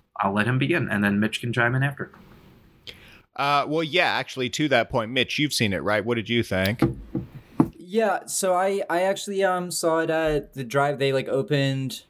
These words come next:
Speaker 3: uh, the only drive-in now in Delaware, the state that I live in. Um, they opened it about a month ago, and it was my first time going to it. I went, uh, on my birthday, which was the first time that I've seen a movie outside of my home,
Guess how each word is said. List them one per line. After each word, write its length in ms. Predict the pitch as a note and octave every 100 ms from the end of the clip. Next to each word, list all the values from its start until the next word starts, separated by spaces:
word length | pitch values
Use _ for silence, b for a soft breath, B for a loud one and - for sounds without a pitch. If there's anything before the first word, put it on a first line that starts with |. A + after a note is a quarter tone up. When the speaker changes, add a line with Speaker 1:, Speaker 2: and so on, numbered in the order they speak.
| -
Speaker 3:
uh, 420 | B2+ B2+ B2 A#2+
the 160 | A2+ A#2+
only 300 | A2+ B2 B2+
drive-in 500 | A2+ A2 A#2 A2+ A2+
now 380 | A2 G#2+ G#2+ G#2+
in 500 | G#2+ A2 G#2+ G#2+ G#2
Delaware, 840 | - A2 G#2+ G2+ G#2 G2+ A2 A2+ -
the 80 | A2+
state 240 | - G#2+
that 100 | G#2
I 120 | G#2 G#2
live 180 | G2+
in. 220 | A2+ C3 C3+
Um, 360 | A2 G#2 G#2 G#2
they 120 | G2+
opened 240 | A2 A#2+
it 100 | A2
about 220 | G#2+ G#2+ G#2
a 40 |
month 300 | G#2 G#2+ G#2+
ago, 580 | G#2 G2+ G2 G2 G2+ A2 -
and 480 | A2+ G#2+ G#2 G2+ -
it 60 |
was 120 | A2
my 160 | A#2 A2+
first 360 | A2+ A2+ A2+ -
time 380 | A2+ G#2+ G#2+
going 360 | G#2+ A#2 A#2+ A#2
to 220 | - G2
it. 160 | G2+ G#2
I 100 | G#2+
went, 520 | G#2 G#2+ G#2+ G#2 G#2 -
uh, 240 | G2+ G2
on 100 | A2
my 100 | A2
birthday, 640 | G#2 C3+ B2+ - G2 G2+ A2 B B B _
which 380 | B2 A#2+ A2 -
was 160 | A#2 A2
the 100 | A2+
first 280 | B2+ B2
time 200 | C3+ A#2+
that 80 | A2+
I've 220 | G#2+ G#2
seen 560 | - A#2+ A2+ G#2+ G#2 G2+
a 100 | G#2+
movie 720 | A2 G#2+ G#2 G2+ G2+ G2+ G2+ B B B -
outside 400 | A2 G#2+ A2+ G#2+
of 80 | G#2
my 140 | G2+
home, 580 | G#2 G#2+ G2+ G2 G#2